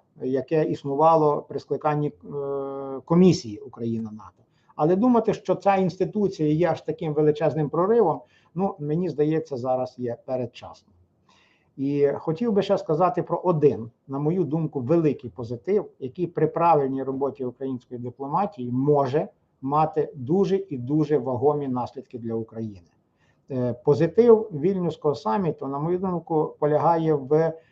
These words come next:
е, тій декларації, яка була підписана,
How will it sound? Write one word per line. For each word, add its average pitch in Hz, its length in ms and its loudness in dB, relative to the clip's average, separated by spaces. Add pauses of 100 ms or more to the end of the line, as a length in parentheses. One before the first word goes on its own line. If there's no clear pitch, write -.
(360)
е, 131 380 -6
тій 190 160 -2
декларації, 165 880 4
яка 143 240 -2
була 147 220 4
підписана, 135 800 -6